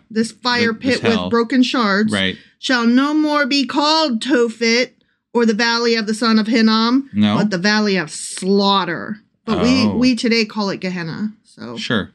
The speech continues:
Speaker 1: you
Speaker 2: Sure.
Speaker 1: know.
Speaker 2: It just, so it didn't change
Speaker 1: It
Speaker 2: names,
Speaker 1: didn't
Speaker 2: really.
Speaker 1: change at all.
Speaker 2: Got
Speaker 1: It
Speaker 2: it.
Speaker 1: didn't change at all.
Speaker 2: Okay.
Speaker 1: Slaughter.
Speaker 2: But he's,
Speaker 1: Gehenna,
Speaker 2: he's, he's really trying
Speaker 1: fire.
Speaker 2: to put some fear in them, you know,
Speaker 1: Mm.
Speaker 2: like he's, whi-, which if he's gonna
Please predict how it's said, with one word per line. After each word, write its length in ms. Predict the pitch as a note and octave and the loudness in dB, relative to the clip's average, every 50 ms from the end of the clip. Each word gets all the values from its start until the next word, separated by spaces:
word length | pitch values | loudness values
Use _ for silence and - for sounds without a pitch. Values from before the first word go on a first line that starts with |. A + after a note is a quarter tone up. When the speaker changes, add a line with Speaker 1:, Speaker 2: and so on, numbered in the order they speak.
| _ _ _ _ _ - | _ _ _ _ _ -10
Speaker 1:
you 100 | G3+ G3 | -6 -2
Speaker 2:
Sure. 140 | A2 G#2 G2 | -2 0 -2
Speaker 1:
know. 60 | F#2 | -2
Speaker 2:
It 40 | - | -4
just, 160 | A2 G#2 - | -4 -4 -2
so 100 | A2+ G#2 | -2 -2
it 60 | G2+ | 0
didn't 240 | G#2 G2+ G2 F#2 - | 0 -2 -2 -2 -4
change 340 | - G#2 F#2+ F2+ F#2 - - | -4 -4 -4 -4 -4 -2 -2
Speaker 1:
It 80 | A#3 | -2
Speaker 2:
names, 100 | - F2 - | -2 0 -2
Speaker 1:
didn't 260 | A#3 A3 A3 A3 G#3+ | 0 2 2 2 2
Speaker 2:
really. 80 | G#3+ A3 | 2 0
Speaker 1:
change 260 | A3+ A3 G#3+ G#3 G#3 | 0 0 0 0 -2
at 60 | G3+ F#3 | -4 -4
all. 400 | F#3+ F#3 F3+ E3+ D#3 G3 G3+ F#3+ _ _ - | -4 -4 -6 -6 -8 -10 -12 -14 _ _ -8
Speaker 2:
Got 180 | - F3+ F3+ F3 | -4 -4 -2 0
Speaker 1:
It 20 | G3+ | 0
Speaker 2:
it. 20 | |
Speaker 1:
didn't 160 | G3+ G3+ G3 | 0 0 0
change 280 | F#3+ - G3+ F#3 F#3 F3+ | 0 -2 -2 -2 -2 -4
at 60 | F3+ F3+ | -6 -10
all. 260 | E3+ B2 G2 G2+ G#2+ | -10 -10 -8 -6 -4
Speaker 2:
Okay. 260 | G#2+ A#2 A2 G#2 G#2+ _ - | -2 -2 -2 -4 -6 _ -18
Speaker 1:
Slaughter. 680 | - - - - - G3+ G3 F#3 F#3 F#3 F#3+ F#3+ F#3+ G3 _ _ _ _ _ _ _ _ _ _ - | -18 -18 -14 -10 -6 -6 -4 -4 -4 -6 -8 -8 -10 -12 _ _ _ _ _ _ _ _ _ _ -4
Speaker 2:
But 120 | G#3 C3+ C#3 | -2 0 0
he's, 100 | C#3+ F3+ | 0 -2
Speaker 1:
Gehenna, 180 | F3+ F3+ F3 | -2 -2 -2
Speaker 2:
he's, 100 | D#3+ - | -2 0
he's 160 | - G3+ F#3+ F3+ | 0 0 2 4
really 220 | G#3 G#3 F3+ C#3 | 2 2 2 0
trying 220 | - - C#3+ B2 A2+ G#2+ | 0 0 -2 0 0 -2
Speaker 1:
fire. 60 | - | -2
Speaker 2:
to 40 | - | -4
put 80 | G#2+ - | -4 -2
some 140 | A2 G#2 | -2 -2
fear 280 | G#2 - - A2+ A2+ A2 | -2 -2 -2 0 0 0
in 160 | G#2 G2 G2 F#2+ | 0 0 -2 -2
them, 180 | F#2 F2 E2+ | -4 -4 -2
you 260 | F2 G#3+ A3+ A3+ A3 | 0 2 2 2 2
know, 160 | G#3 G3+ - F#2+ | 2 2 2 0
Speaker 1:
Mm. 40 | F#2+ | 0
Speaker 2:
like 160 | F#2+ - - | -2 -4 -4
he's, 320 | - A2 G#2+ G#2 - - _ _ _ _ _ _ _ _ _ - | 0 0 0 0 -2 -8 _ _ _ _ _ _ _ _ _ -2
whi-, 180 | B2+ C#3+ C3+ G2 | -2 -2 0 0
which 300 | C3 D3 C#3+ C#3+ - C#3+ | 0 -2 0 0 -2 -2
if 60 | B2+ | -2
he's 100 | C3+ B2+ | -2 0
gonna 240 | C3+ E3+ F3+ D#3 | 0 0 0 -2